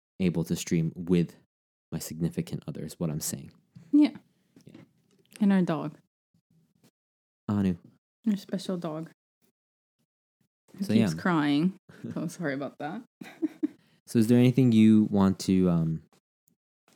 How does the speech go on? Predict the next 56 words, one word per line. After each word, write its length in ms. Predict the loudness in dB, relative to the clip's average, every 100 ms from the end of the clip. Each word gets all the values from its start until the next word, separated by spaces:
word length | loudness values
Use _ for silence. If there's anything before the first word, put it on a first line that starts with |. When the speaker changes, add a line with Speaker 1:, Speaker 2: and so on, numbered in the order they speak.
| _
Speaker 1:
kind 220 | -8 -4
of 160 | -4 -6
keep 220 | -8 -8
gr-, 160 | -6 -6
doing, 560 | 0 4 4 4 2 2
or 60 |
is 80 | 0
there 60 | -2
something 240 | -2 -2
you 100 | 0
want, 240 | 0 0 -4 _ _ _
so 160 | -6
you're 100 | 0
looking 240 | 0 0 -2
forward 360 | 2 4 4
to 260 | 4 4 4
in 120 | 4
the 80 | 2
next 320 | 2 0 -4
month? 240 | -2 -2 -2
I 60 | 0
mean, 120 | 4
we're 160 | 6
already 280 | 6 6 4
in 160 | 4 4
May. 320 | 6 4 0 _ _ _
We're, 80 | 4
like, 220 | 4 2 -4 _ _ _ _ _
already, 280 | -2 2 2
like, 100 | 0 0
halfway 340 | -2 2 0
through 180 | 2 0
May, 320 | 2 0 -2 -6 -20 _ _ -4
but 280 | -2 -2 -8 _
is 160 | -10 -4
there 100 | -4
anything, 480 | -4 -4 -6 -4 0
maybe 180 | 2
you 60 | 2
can 180 | 2 -4
talk 240 | -4 -4
a 60 | -2
little 240 | 0 0
bit 140 | 0 -2
about 260 | -2 -4 -4
the 80 | -4
rest 320 | -2 -4 -4
of 140 | -4 -2
May 320 | -2 -2 -4 -6
to 160 | -8
June. 420 | -4 0 0 0 -6 _ -8
Is 120 | -4
there 120 | 0
anything 300 | 0 0 -2
that 100 | 0
you're 300 | -2 -2 -6